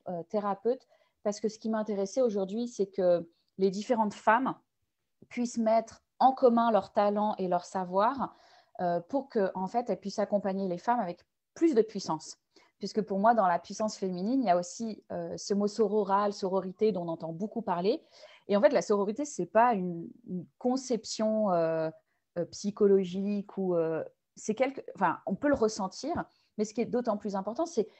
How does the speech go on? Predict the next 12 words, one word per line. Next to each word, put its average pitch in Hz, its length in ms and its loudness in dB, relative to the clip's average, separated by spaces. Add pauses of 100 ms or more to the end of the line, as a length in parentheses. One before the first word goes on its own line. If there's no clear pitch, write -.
(180)
les 190 100 2
femmes 285 380 2 (240)
qui - 260 -16
œuvrent 247 240 4
ensemble 233 480 0 (300)
pour 262 200 -2
les 240 120 -4
femmes 240 320 0
et 196 80 2
pour 208 180 -4
le 196 80 0
monde. 160 260 -6